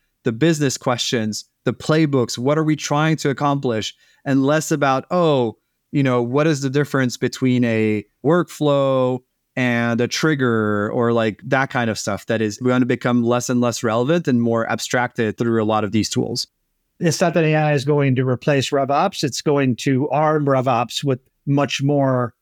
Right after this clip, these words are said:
Speaker 2: ammo to be able to do the job that A I can't do.
Speaker 1: It's also empowering us, right? The,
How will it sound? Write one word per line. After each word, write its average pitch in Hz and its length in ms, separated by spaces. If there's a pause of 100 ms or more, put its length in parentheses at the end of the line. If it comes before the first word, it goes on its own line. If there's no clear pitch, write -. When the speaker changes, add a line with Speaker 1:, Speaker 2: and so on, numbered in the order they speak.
(180)
Speaker 2:
ammo 147 600 (260)
to 156 100
be 147 180
able 131 160
to 135 120
do 139 220
the 131 120
job 131 420
that 120 260 (320)
A 139 160
I 117 200
can't 135 400
do. 107 240 (400)
Speaker 1:
It's 131 220
also 135 380
empowering 123 600
us, 95 160
right? 107 180
The, 107 200